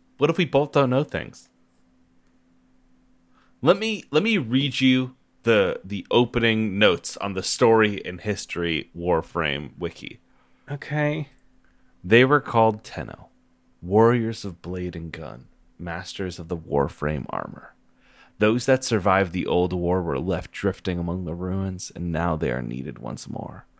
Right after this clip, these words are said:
Speaker 1: The Grineer, with their vast armies, are spreading throughout the solar system. A call echoes across the stars, summoning the Tenno to an ancient place.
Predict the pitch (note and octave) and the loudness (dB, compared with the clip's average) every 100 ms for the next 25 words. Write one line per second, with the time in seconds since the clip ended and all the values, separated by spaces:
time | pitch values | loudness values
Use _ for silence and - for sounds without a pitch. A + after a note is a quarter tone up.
0 | _ _ _ - G#2 G2 A#2 A2 A2+ A#2+ | _ _ _ 0 2 6 6 6 4 4
1 | C3+ A2 - F#2 E2 F#2 G#2+ - - G#2+ | 0 -4 -4 -4 0 2 0 -2 -4 -4
2 | F#2+ E2+ F2 - G2 - - F#2+ A2+ G#2+ | -2 -4 -4 -6 -8 -6 -2 -2 -2 -2
3 | F#2+ F2 - - - - - - - - | -2 -4 -6 -10 -10 -10 -12 -12 -14 -16
4 | - - - - G#2 - B2+ A#2 - A#2+ | -16 -20 -20 -6 -4 2 6 4 4 0
5 | - A2 G2+ G#2+ A2 F#2+ - - - F#2 | 4 4 2 0 0 0 -6 -6 -2 0
6 | E2+ - - G#2+ A2 G#2+ G2 - F#2+ F#2 | -2 -4 0 0 2 0 -2 -4 -4 -4
7 | F2 F2 D#2+ - F#2+ - E2 - - - | -6 -8 -8 -8 -8 -8 -12 -10 -10 -8
8 | - - | -10 -12